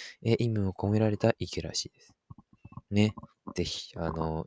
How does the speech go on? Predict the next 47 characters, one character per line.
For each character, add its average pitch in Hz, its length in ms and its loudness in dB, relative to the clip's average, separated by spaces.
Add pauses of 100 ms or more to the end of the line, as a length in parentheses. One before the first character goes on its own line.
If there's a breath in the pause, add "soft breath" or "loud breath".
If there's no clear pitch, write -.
(120)
日 87 80 -6
本 87 120 -2
に、 55 1600 -10
い-、 - 60 -12
観 87 220 2
光 85 240 -2
し - 100 0
た 85 120 0
い 80 60 0
だ - 100 -8
と - 80 -12
か、 - 300 -10
ち - 100 -6
ょ - 40 -6
っ - 40 -18
と 87 100 -10
憧 82 340 0
れ 85 80 0
あ 85 160 2
る 82 80 -6
だ - 140 -16
と - 100 -20
か、 - 160 -20 (880 loud breath)
い 87 60 -10
う - 20 -10
人 - 240 -6
は 110 100 -2
来 - 140 -16
て 120 80 -4
み 104 100 -4
て - 80 -10
く - 100 -2
だ 85 60 2
さ 113 140 6
い。 110 80 2 (600)
源 82 200 -2
平 95 120 4
池。 - 240 -4 (1200 loud breath)
と 95 120 -6
て 95 80 8
も 95 100 8
い 101 60 4
い 95 40 0
場 87 60 -2
所 85 140 -4
で 85 100 -8
す。 - 260 -18